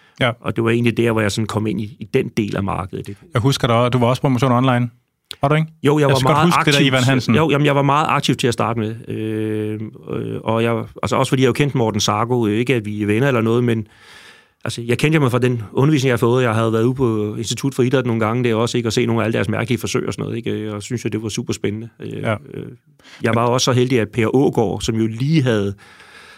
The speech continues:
Speaker 2: lavet sit første forsøg med det her med neural adaptering til tung styrketræning, det var jo også en total eye-opener. Altså sådan at se, nu kom der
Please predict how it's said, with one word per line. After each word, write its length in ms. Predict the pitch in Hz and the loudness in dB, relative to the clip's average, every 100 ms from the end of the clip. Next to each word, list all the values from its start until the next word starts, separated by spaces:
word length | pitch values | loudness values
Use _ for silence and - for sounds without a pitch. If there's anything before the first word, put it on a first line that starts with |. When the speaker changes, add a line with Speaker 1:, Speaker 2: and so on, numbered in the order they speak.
| - | -10
Speaker 2:
lavet 240 | 101 131 127 | 0 0 2
sit 140 | 113 | 0
første 280 | 127 131 - | 0 0 -2
forsøg 340 | 120 - 127 | -2 2 2
med 100 | 117 | 2
det 120 | 120 | 0
her 380 | 117 123 117 107 | 2 2 0 0
med 640 | 104 104 104 101 104 101 101 | -2 -2 -2 -2 -2 -6 -4
neural 380 | 113 104 123 123 | -2 0 0 0
adaptering 480 | 110 101 - 110 123 | -2 -2 0 0 0
til 100 | 107 | -2
tung 220 | 123 - | -2 -2
styrketræning, 600 | - 123 131 113 104 104 | -2 -2 -2 -4 -6 -4
det 100 | 110 | -2
var 100 | 123 | 0
jo 120 | 113 | 0
også 200 | 110 117 | 0 -2
en 40 | 123 | -6
total 320 | 107 143 131 | -4 0 0
eye-opener. 640 | 104 120 117 101 104 95 - | 2 2 2 0 -4 -8 -10
Altså 180 | 101 104 | -8 -6
sådan 260 | - 117 110 | -4 -4 -4
at 60 | |
se, 220 | - 110 110 | -2 -2 -2
nu 100 | 117 | -2
kom 200 | 123 | -2
der 80 | 117 | 0